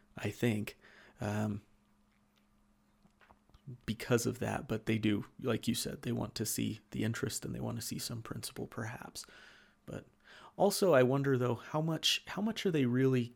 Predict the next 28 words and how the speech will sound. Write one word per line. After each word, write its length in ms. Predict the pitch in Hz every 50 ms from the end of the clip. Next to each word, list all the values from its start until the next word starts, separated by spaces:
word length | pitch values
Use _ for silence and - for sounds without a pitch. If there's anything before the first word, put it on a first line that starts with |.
| _ _ _
too 200 | - - 135 135
concerned 500 | 135 - 143 131 - - 143 143 143 139
about 220 | 139 143 143 143
Westeros? 640 | 135 139 139 - - - 156 160 170 175 - - -
We've, 240 | 131 123 120 - - -
we've 180 | 143 135 127
seen 240 | - - 165 165 156
some 200 | - - 147 135
of 60 | 131 113
the 120 | 117 110
richness 580 | 110 110 120 131 131 - - 131 127 120 - -
and 140 | 113 107
lavishness 680 | 107 107 107 110 117 117 117 - - - - 107 - -
over 240 | 117 117 113 117
in 80 | 113 110
Essos, 600 | - - 123 113 - - - - - - - - - - - - - - - - - - - _ _ -
and 180 | 139 120 120
you 80 | 117 117
have 200 | 117 156 160 -
to 100 | - 131
wonder, 260 | 120 127 123 120 120
like, 180 | 113 110 - -
for 120 | - 123
the 140 | 113 110 -
Iron 300 | 123 123 131 127 117 113
Bank, 460 | 110 117 117 113 110 104 - - - _ _ _ _ - - - _ _ _ _ -
is 380 | 120 113 113 113 101 - - -
Westeros 840 | 127 120 123 - - - 131 123 120 113 110 - - - - -